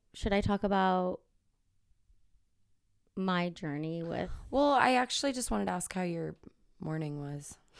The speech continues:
Speaker 1: Oh.
Speaker 2: <laughs> How was yoga?
Speaker 1: Is that what's gonna happen here? Yeah. Yoga was great this morning.
Speaker 2: How are your kids? Did they interrupt you again? <laughs>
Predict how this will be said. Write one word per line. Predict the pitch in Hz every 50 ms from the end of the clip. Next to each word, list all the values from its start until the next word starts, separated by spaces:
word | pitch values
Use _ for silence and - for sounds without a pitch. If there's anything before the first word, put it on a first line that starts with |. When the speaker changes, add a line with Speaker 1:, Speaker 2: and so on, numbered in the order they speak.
| - -
Speaker 1:
Oh. | 165 165 180 226 262 269 247 233 226 - - -
Speaker 2:
<laughs> | - -
How | 202 202
was | 233 226
yoga? | 233 233 240 240 202 156 170 196 - - -
Speaker 1:
Is | 262 277 277 233
that | 269 240 220
what's | 160 285 277 -
gonna | - 285 262 277 294
happen | 294 285 294 240 254 226 226
here? | 214 214 196 185 190 196 196 202
Yeah. | 180 196 214 226 185 165 165 156 - - - - - - - - - - - - - - - - - -
Yoga | 185 185 175 175 220 254
was | 294 285 214 -
great | - 143 143 143 135 160 233 262 - -
this | - 233 220 - -
morning. | 185 160 151 143 147 147 - 196 226 254 254 247 - _ _ _ _ - -
Speaker 2:
How | - 160 160 165
are | 175
your | 180 175 156
kids? | - - - 143 160 160 147 139 -
Did | - - 147
they | 147 143 -
interrupt | 143 - 415 440 440 440 -
you | - - -
again? | 175 180 175 180 190 202 202 - - _ - - - - -
<laughs> | 277 - - 294 285 220 - - 254 214 190 185 226 247 - 269 233 208 190 185 190